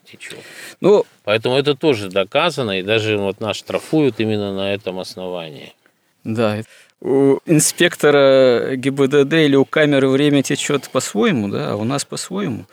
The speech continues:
Speaker 1: Ну вот, чем быстрее мы едем, тем у нас медленнее время в нашей машине относительно камеры. И, собственно, они вот это измеряют, потому что длина волны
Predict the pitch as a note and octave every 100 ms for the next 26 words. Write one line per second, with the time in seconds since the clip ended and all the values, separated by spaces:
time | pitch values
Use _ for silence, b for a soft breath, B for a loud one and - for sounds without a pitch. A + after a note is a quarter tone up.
0 | - G2 G2 G2 - D3 D3 C#3 B2 C#3
1 | C3+ C3 F3 F3 B2+ A#2+ G#2+ G#2 G#2+ C3+
2 | - G2+ A2+ B2+ A#2+ A#2 A2 G#2+ G#2 F#2+
3 | D#2+ D2+ F2 D#2+ - E2+ E2 - E3 C3
4 | F#2 - - B2 A2+ G2+ F2 F#2+ D#2 C#2+
5 | - D#2+ E2 - - - G2 F#2+ F2+ A2
6 | A2+ G2 G2+ - F2 F2 E2+ E2 D2+ D2+
7 | - - E2 D#2+ - F#2+ F#2+ F#2 E2 E2+
8 | F#2+ B2+